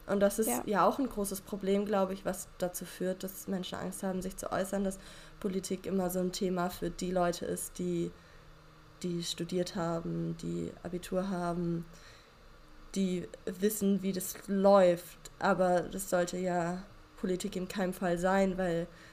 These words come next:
Speaker 1: weil es was ist, was jeden betrifft.
Speaker 2: Mhm. Ja, also das denke ich auch auf jeden Fall.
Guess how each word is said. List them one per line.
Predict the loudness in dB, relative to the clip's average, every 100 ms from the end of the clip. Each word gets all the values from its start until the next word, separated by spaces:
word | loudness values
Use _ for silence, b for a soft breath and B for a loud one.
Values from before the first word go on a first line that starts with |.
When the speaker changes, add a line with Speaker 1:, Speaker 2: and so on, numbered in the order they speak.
| B
Speaker 1:
weil | -6
es | -4
was | -4 -4
ist, | -4 -4
was | -6 -6 -6
jeden | 0 2 2 -2
betrifft. | -4 -2 -2 -4 -18 -20 -20 -20 -12
Speaker 2:
Mhm. | -6 -2 -2 -2 -10 -16 -14 -10
Ja, | -8 -8 -10 -16 B B
also | 0 2 4
das | 2 0
denke | 0 0
ich | 2
auch | 0 0
auf | -2
jeden | -2 -2
Fall. | -2 -2